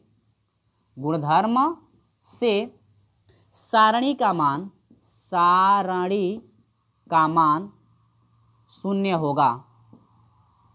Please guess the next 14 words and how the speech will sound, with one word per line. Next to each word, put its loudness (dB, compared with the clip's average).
समझ 2
में 4
आई 6
बात 4
ना? 2
अतः 4
गुण, -2
अ, -4
क्या, -8
क्या -10
लिखे -12
हैं? -16
गुणधर्म 0
से, -20